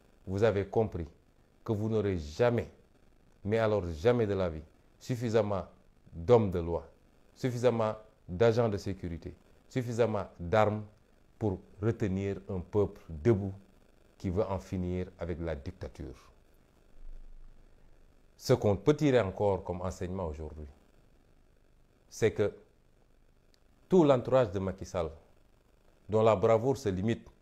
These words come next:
aux conférences de presse tenues au siège de l'A P R, qui avait promis de croiser le fer et de contrer la manifestation, on n'a pas vu l'ombre d'un cafard marron beige dans les rues de Dakar. Ils sont tous allés se terrer comme d'habitude.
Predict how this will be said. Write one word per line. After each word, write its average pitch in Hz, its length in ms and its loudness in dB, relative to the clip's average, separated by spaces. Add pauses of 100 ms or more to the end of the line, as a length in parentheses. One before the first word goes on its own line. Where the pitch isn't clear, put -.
(260)
aux 101 120 -4
conférences 101 460 -2
de 92 60 -2
presse - 300 -2
tenues 104 220 -4
au 85 140 -6
siège 98 300 -6
de 82 80 -6
l'A 80 100 -4
P 76 240 -10
R, 73 60 -10 (920)
qui 120 100 2
avait 110 200 4
promis 143 640 4
de 101 120 -2
croiser 104 360 2
le 87 100 -2
fer 82 300 -6 (1000)
et 117 100 4
de 101 160 0 (640)
contrer 117 360 4
la 92 100 2
manifestation, 85 760 -8 (720)
on 98 120 -2
n'a 98 140 0
pas 123 180 4
vu 101 160 -2
l'ombre 107 420 2 (640)
d'un 98 160 0
cafard 113 560 0 (160)
marron 92 300 0
beige 92 300 -2
dans 85 140 -4
les 82 120 -4
rues 82 120 -8
de 73 80 -10
Dakar. 69 380 -12 (760)
Ils 95 100 -8
sont 98 180 -4
tous - 260 -10
allés 95 180 -4
se - 120 -10
terrer 92 420 -4
comme 85 160 -10
d'habitude. 76 400 -10